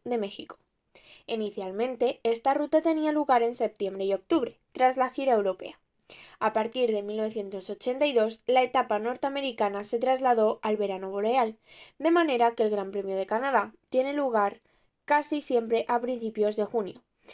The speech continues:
a veces coincidiendo con las veinticuatro horas de Le Mans, aunque últimamente esta coincidencia ya no se da, dada la entrada de Azerbaiyán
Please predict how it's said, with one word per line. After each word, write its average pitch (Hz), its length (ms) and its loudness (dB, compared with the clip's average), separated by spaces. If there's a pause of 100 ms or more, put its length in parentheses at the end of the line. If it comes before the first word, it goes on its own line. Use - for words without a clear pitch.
(220)
a 277 140 4
veces 254 340 2
coincidiendo 208 600 -4
con 262 100 -2
las 214 160 0
veinticuatro 196 480 -6
horas 240 180 0
de 233 80 0
Le 202 80 0
Mans, - 460 -14 (560)
aunque 208 260 -4
últimamente 226 840 -2
esta 254 340 -2
coincidencia 233 840 0
ya 269 140 0
no 269 100 -6
se 214 140 -6
da, 190 180 -8 (380)
dada 233 240 8
la 226 80 2
entrada 226 340 4
de 190 80 -2
Azerbaiyán 226 640 2